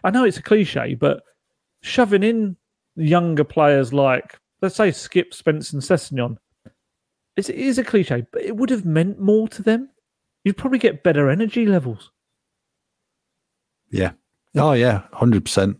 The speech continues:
Speaker 2: Totally agree with you. Uh, for me, I thought Sessegnon might have started.
Speaker 1: Yeah.
Speaker 2: But he
Speaker 1: And
Speaker 2: didn't.
Speaker 1: he came on the right as well when he came on. <laughs> Like, why have you wasted him over there?
Speaker 2: Yeah,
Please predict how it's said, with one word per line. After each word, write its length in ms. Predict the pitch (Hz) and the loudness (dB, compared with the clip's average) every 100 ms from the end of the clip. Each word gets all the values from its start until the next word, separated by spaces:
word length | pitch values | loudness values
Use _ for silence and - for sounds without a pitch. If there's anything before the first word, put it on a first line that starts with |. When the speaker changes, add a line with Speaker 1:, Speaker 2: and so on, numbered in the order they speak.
| - | -8
Speaker 2:
Totally 340 | - 107 90 | -2 0 0
agree 280 | 85 92 95 | 0 4 4
with 180 | 95 92 | 4 2
you. 120 | 101 - - - - - - _ _ | 0 -2 -18 -20 -20 -20 -20 _ _
Uh, 500 | 87 90 87 87 87 - | 0 2 2 2 -2 -4
for 140 | - | 0
me, 340 | 110 104 90 - | 2 2 0 -4
I 120 | 95 95 | -4 -2
thought 240 | - 85 | -2 -2
Sessegnon 520 | - - - 85 85 | -2 -6 -6 -8 -6
might 160 | 85 85 | -2 -2
have 120 | 85 | -4
started. 500 | - 95 101 101 - _ _ _ _ _ _ | -2 0 0 -2 -10 _ _ _ _ _ _
Speaker 1:
Yeah. 200 | 135 139 151 _ _ _ _ | -4 -2 -4 _ _ _ _
Speaker 2:
But 220 | - 85 - _ _ - | -6 -6 -6 _ _ -12
he 100 | 107 | -6
Speaker 1:
And 40 | 95 | 0
Speaker 2:
didn't. 20 | |
Speaker 1:
he 120 | 196 - | 2 2
came 140 | 226 | 0
on 80 | 165 | -2
the 100 | 131 | 0
right 340 | 175 240 196 - | 0 0 -2 -4
as 160 | 151 | -6
well 240 | 240 254 214 _ _ _ | -4 -4 -6 _ _ _
when 120 | 151 | -2
he 60 | 139 | 0
came 240 | - 151 | 2 4
on. 120 | 135 - - | 4 0 -4
<laughs> 200 | 220 - 147 | -2 2 2
Like, 160 | 269 180 | 2 2
why 300 | 247 262 302 | 2 4 4
have 80 | 359 | 6
you 200 | 349 349 | 6 8
wasted 460 | 370 330 - - - | 6 4 0 -2 0
him 180 | 269 214 | 0 0
over 280 | 285 294 330 | -2 -2 0
there? 420 | 339 359 339 - - - _ - _ _ _ _ _ _ _ _ _ _ - | 0 -2 -4 -6 -12 -20 _ -20 _ _ _ _ _ _ _ _ _ _ 0
Speaker 2:
Yeah, 340 | 120 113 104 | 2 4 0